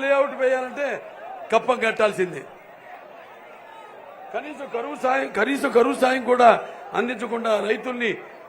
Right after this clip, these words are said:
నట్టేట ముంచాడు. అలాగే జగన్ రెడ్డి పాదయాత్ర అనేక హామీలు ఇచ్చాడు.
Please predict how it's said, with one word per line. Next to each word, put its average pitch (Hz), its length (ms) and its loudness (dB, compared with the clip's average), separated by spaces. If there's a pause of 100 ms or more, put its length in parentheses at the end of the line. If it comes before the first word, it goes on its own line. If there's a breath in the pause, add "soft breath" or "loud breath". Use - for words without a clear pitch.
(140)
నట్టేట 240 340 2
ముంచాడు. 226 480 2 (1300)
అలాగే 240 300 0
జగన్ 254 240 0
రెడ్డి 262 140 -4
పాదయాత్ర 247 520 0
అనేక 247 300 0
హామీలు 247 380 0
ఇచ్చాడు. 247 300 0